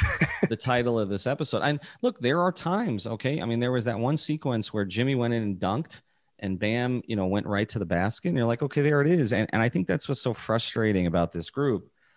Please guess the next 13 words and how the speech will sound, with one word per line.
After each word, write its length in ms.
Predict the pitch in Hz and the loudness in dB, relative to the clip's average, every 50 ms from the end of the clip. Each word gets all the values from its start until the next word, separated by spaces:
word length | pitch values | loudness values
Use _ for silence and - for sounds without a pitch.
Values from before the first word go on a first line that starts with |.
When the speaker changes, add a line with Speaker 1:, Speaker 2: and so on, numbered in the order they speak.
| _ _ _ _ _ _ _ _ _ _ _ | _ _ _ _ _ _ _ _ _ _ _
Speaker 2:
but 120 | - 139 127 | -4 -2 -2
particularly 400 | 127 120 - 214 208 208 180 147 | 0 0 -2 -2 0 2 2 4
about 200 | 113 117 113 - | 4 4 4 4
their 140 | 117 104 - | 2 -2 0
two 160 | - - 123 | 0 -2 0
best 280 | 104 107 98 - - | 2 2 2 0 -2
players, 460 | - 117 104 87 78 71 - - - - | 0 2 2 2 2 0 -2 -6 -6 -4
who 200 | - 123 113 101 | -2 0 2 2
have 260 | 110 117 110 - - | 2 2 2 0 -2
put 160 | - 160 151 | 0 0 2
up 140 | 165 160 - | 0 0 0
the 60 | 175 | 0
numbers, 580 | 160 131 110 104 101 104 101 101 110 - - | 2 2 2 2 2 2 2 0 0 -4 -8